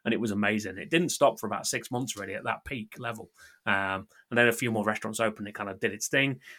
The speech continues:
I got lucky. They said, "You know what? Do you wanna come and, uh, o-, look after Meadowhall? Because that's just been refurbished and it's a bit of a disaster, if I'm honest with you." "Well, okay, what's the problem?" "There's, no one's coming." I was like, "Okay, that's, that's a problem." Um,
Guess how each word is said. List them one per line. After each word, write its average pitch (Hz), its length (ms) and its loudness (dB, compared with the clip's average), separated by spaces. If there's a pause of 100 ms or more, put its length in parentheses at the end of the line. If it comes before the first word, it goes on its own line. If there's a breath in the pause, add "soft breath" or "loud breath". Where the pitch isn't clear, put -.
(160 loud breath)
I 110 80 4
got 110 180 -2
lucky. 120 380 6
They 113 100 4
said, 110 240 -6
"You 117 60 -2
know 120 100 2
what? 120 240 0
Do - 80 -10
you 107 40 -6
wanna 110 120 -4
come 113 160 -4
and, 107 260 -2
uh, 98 280 -2
o-, 120 60 2
look - 300 -4
after 107 260 -2
Meadowhall? 127 540 4
Because 110 440 -2 (200 loud breath)
that's - 160 -4
just - 200 -8
been 107 160 -4
refurbished 139 720 -4 (220 loud breath)
and 107 80 -6
it's 107 100 -4
a - 60 -16
bit 117 80 2
of 107 100 -4
a 101 40 -10
disaster, 104 480 0
if 113 100 -6
I'm 117 100 -6
honest 123 240 -4
with 123 140 -2
you." 127 100 0 (300 loud breath)
"Well, 294 220 0
okay, 165 320 4
what's 170 160 0
the 175 80 -2
problem?" 160 320 4
"There's, 110 200 -4
no 117 200 4
one's 117 200 0
coming." 147 300 0 (100)
I - 60 -14
was 101 80 -6
like, 113 140 -2
"Okay, 113 300 -4
that's, 104 320 -6 (220 loud breath)
that's - 200 -6
a 117 40 -2
problem." 113 380 -2 (320 soft breath)
Um, 110 480 4